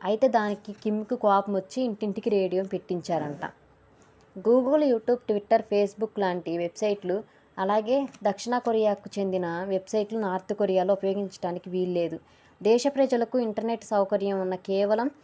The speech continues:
ఇరవై ఎనిమిది వెబ్సైట్లు మాత్రమే ఉపయోగించాలి. అలాగే నార్త్ కొరియా కంప్యూటర్ కానీ ల్యాప్‌టాప్ కానీ ఏమైనా కొనాలనుకుంటే కిమ్ పెట్టిన రూల్ ప్రకారం ప్రభుత్వం నుంచి పర్మిషన్ తీసుకోవాలి.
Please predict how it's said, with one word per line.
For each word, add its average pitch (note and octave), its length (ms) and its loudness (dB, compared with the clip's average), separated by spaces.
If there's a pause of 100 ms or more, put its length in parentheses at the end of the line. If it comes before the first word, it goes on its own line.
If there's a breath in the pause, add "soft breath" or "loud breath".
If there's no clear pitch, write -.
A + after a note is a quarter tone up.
(220 soft breath)
ఇరవై G#3+ 220 4
ఎనిమిది G#3 340 2
వెబ్సైట్లు A3+ 520 0
మాత్రమే G3+ 460 -2
ఉపయోగించాలి. F3 800 -2 (380 soft breath)
అలాగే A#3+ 500 4
నార్త్ G#3+ 360 0
కొరియా B3 280 4
కంప్యూటర్ G#3 520 0
కానీ G#3 260 -4
ల్యాప్‌టాప్ G#3+ 520 0
కానీ G3 140 0
ఏమైనా F3+ 260 -4
కొనాలనుకుంటే F#3+ 840 -2 (480 soft breath)
కిమ్ C4 180 4
పెట్టిన C4+ 260 4
రూల్ G#3+ 200 0
ప్రకారం G#3 400 -2
ప్రభుత్వం A3 460 -4
నుంచి G#3 200 -4
పర్మిషన్ G3 480 -4
తీసుకోవాలి. D#3 640 -6